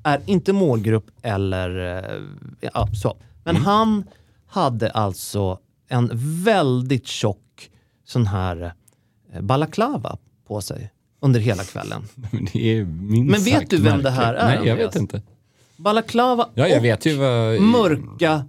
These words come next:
Speaker 1: solglasögon. Alltså, för er som inte,
Speaker 2: Värdetrans-,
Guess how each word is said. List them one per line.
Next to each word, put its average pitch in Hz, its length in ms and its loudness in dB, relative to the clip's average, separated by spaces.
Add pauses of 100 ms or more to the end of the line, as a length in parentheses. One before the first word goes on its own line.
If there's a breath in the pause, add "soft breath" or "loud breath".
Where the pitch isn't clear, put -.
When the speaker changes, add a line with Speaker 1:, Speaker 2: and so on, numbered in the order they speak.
(140)
Speaker 1:
solglasögon. 127 1000 0 (340)
Alltså, 170 340 -2
för 202 160 -2
er 202 100 4
som 139 160 2
inte, 113 200 2
Speaker 2:
Värdetrans-, 107 800 0